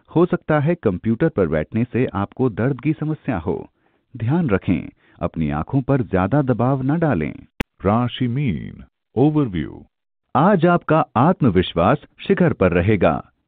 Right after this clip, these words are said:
Speaker 1: इसका पूरा लाभ उठाएं। आप अपने आत्मविश्वास व सकारात्मक सोच से अपने आसपास के लोगों को प्रभावित करेंगे। हो सकता है कोई आपसे प्रभावित होकर कोई अच्छा सा अवसर प्रदान करे,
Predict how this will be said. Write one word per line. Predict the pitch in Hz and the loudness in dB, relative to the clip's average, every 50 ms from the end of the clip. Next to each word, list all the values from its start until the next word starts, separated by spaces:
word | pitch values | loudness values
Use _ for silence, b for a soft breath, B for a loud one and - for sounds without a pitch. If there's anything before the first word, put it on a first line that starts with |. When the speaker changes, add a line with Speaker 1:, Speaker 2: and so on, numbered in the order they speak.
| _ _ - | _ _ 2
Speaker 1:
इसका | 175 180 - - 185 180 | 2 2 2 2 0 0
पूरा | 175 _ _ - 185 214 214 190 143 101 | 0 _ _ 0 2 4 4 4 4 4
लाभ | 90 87 90 92 82 | 4 4 4 2 0
उठाएं। | 98 95 92 95 82 69 64 - - _ _ _ _ _ _ _ _ _ _ - | 0 0 0 0 0 0 -2 -8 -12 _ _ _ _ _ _ _ _ _ _ -2
आप | 107 110 110 107 110 | 0 0 2 2 0
अपने | - - 92 95 95 - - | 0 0 0 0 0 0 0
आत्मविश्वास | 98 107 107 - 95 78 85 87 - - 135 143 147 147 - - B B B B 147 | 0 0 0 0 -2 -2 -2 -2 -2 0 0 2 2 2 0 -2 B B B B 0
व | 160 | 2
सकारात्मक | 151 - 160 - 151 151 143 143 151 - - 190 208 - | 2 2 0 0 2 2 2 2 0 2 2 0 0 0
सोच | - - 175 175 185 180 - - | -2 0 4 4 4 2 2 0
से | 95 73 - - - B B B | 0 0 0 -4 -8 B B B
अपने | - - - 175 190 185 - - | -4 -2 2 2 2 2 2 2
आसपास | 110 139 180 190 - - 165 165 165 - - | 2 2 2 2 0 2 2 2 2 0 2
के | - 104 78 | 2 2 2
लोगों | 73 87 101 107 127 131 | 4 2 2 2 2 0
को | 120 - 156 | 2 2 0
प्रभावित | 156 - 156 139 156 160 135 110 92 - | 2 2 0 2 4 4 4 2 2 2
करेंगे। | - 95 90 98 107 101 95 78 62 - - _ _ _ _ b b b b - - | 0 2 4 4 2 2 2 0 0 -2 -8 _ _ _ _ b b b b 2 4
हो | 185 214 | 4 4
सकता | 214 214 196 - - 185 180 | 4 2 -2 0 2 2 2
है | 170 170 180 180 | 4 4 2 2
कोई | 175 - 113 123 131 - | 2 2 4 4 4 4
आपसे | - 95 104 104 - - 107 | 2 0 0 0 0 -2 -2
प्रभावित | - 90 80 92 92 90 92 87 - - | -2 -2 -2 0 0 0 0 0 0 0
होकर | 147 156 - 147 143 143 135 b b b b b | 0 0 2 2 2 2 0 b b b b b
कोई | - 180 208 202 - - | 2 4 4 4 2 2
अच्छा | - - - - - 190 185 | -2 -2 -2 0 0 0 0
सा | - - 160 | 2 2 0
अवसर | - 80 104 98 - - 156 165 | 0 2 0 -2 2 0 0 2
प्रदान | - 143 113 104 90 87 87 | 2 2 2 2 2 2 2
करे, | - 95 87 85 67 58 - | 2 2 2 2 0 -2 -6